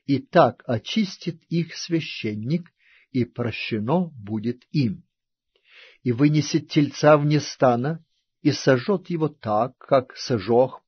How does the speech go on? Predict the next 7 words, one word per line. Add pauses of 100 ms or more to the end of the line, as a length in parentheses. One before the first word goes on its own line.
(120)
прежнего
тельца. (360)
Это
жертва
за
грех
общества.